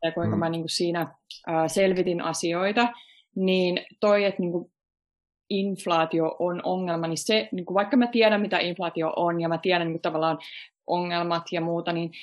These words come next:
Speaker 1: ehkä se, että kun se ei täällä Suomessa näy, niin mä en niinkään ymmärrä oikeasti, miten iso ongelma
Speaker 2: Mm.
Speaker 1: se on. Ja, ähm, no, mä voisin tässä itse asiassa välissä selittää nopeasti, että miten tavallaan mä ymmärsin tän niin kuin inflaation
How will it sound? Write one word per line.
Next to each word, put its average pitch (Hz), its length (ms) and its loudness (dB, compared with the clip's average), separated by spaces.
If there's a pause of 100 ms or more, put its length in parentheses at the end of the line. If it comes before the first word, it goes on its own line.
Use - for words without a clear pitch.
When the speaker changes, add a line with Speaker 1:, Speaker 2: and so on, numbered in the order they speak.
(160)
Speaker 1:
ehkä 190 240 0
se, 196 200 4
että 190 140 0
kun 185 80 -8
se 180 140 0 (100)
ei 180 140 2
täällä 180 180 4
Suomessa 185 560 0
näy, 185 280 4
niin 190 140 4
mä 175 120 2
en 175 160 2
niinkään 214 500 6
ymmärrä 175 380 2
oikeasti, 165 420 0
miten 165 360 0
iso 170 360 -4 (260)
ongelma 151 320 -2
Speaker 2:
Mm. - 40 0
Speaker 1:
se - 300 -8
on. 185 280 2 (600)
Ja, 170 420 4 (880)
ähm, 185 340 2 (880)
no, 214 260 4
mä 220 260 2 (120)
voisin 220 260 4
tässä 254 240 0
itse 190 180 -4
asiassa - 240 -6
välissä 180 360 -2
selittää 180 520 -2
nopeasti, 175 340 -4
että 175 120 -4
miten 185 240 0
tavallaan 170 400 0 (240)
mä 208 160 6
ymmärsin 160 480 0
tän 151 220 -2
niin 160 160 -4
kuin - 180 -4
inflaation 156 520 -4